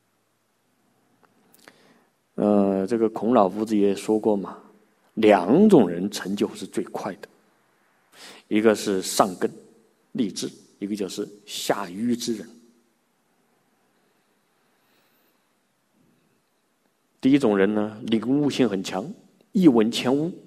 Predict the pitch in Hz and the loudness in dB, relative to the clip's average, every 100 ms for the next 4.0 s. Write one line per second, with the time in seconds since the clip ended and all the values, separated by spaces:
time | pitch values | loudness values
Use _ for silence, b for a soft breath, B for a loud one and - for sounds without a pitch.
0 | - _ _ _ _ _ _ - 127 180 | -20 _ _ _ _ _ _ -2 4 8
1 | 170 131 120 127 131 127 160 139 156 151 | 10 10 8 6 4 2 2 2 2 0
2 | 92 92 156 247 - - _ _ _ _ | 0 -2 -4 -6 -10 -20 _ _ _ _
3 | _ - 92 80 98 - 95 90 - | _ -20 -20 -8 -8 -6 -10 -10 -14